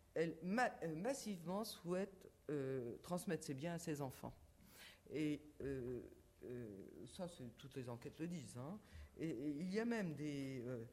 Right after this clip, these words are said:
euh, des analystes de la fiscalité des successions qui s'intéressent maintenant, c'est très intéressant, aux, euh, aux pratiques de dons.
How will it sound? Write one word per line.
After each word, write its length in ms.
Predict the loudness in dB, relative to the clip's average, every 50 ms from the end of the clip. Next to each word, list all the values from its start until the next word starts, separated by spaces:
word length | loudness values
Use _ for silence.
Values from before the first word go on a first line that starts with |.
| -12 -18 -20 -20 -18 -14 -8 -4 0
euh, 360 | 2 4 4 4 4 4 2
des 260 | 2 2 4 6 6
analystes 600 | 8 8 8 8 6 6 4 2 0 0 4 4
de 200 | 4 6 8 8
la 160 | 6 6 4
fiscalité 640 | 2 0 -4 -2 0 2 2 2 2 0 0 0 0
des 100 | 0 0
successions 560 | -2 -4 -8 -10 -8 -8 -8 -8 -8 -10 -10 -10
qui 80 | -10 -10
s'intéressent 580 | -6 -4 -4 -4 -4 -4 -4 -4 -4 -4 -6 -8
maintenant, 320 | -10 -12 -10 -10 -10 -10
c'est 240 | -8 -8 -10 -12 -12
très 240 | -10 -8 -6 -4 -4
intéressant, 580 | -4 -6 -6 -8 -10 -10 -10 -12 -12 -14 -14 -16 -16 -18 -20 -20 -18 -18 -18 -12 -2 4
aux, 480 | 6 8 10 10 8 8 6 6 4 2
euh, 200 | 2 0 -4 -6 -8 -8 -4 -2 -2 0
aux 60 | 0 0
pratiques 380 | -2 -2 -2 -2 -2 -2 2
de 120 | 2 2 4
dons. 260 | 4 6 4 4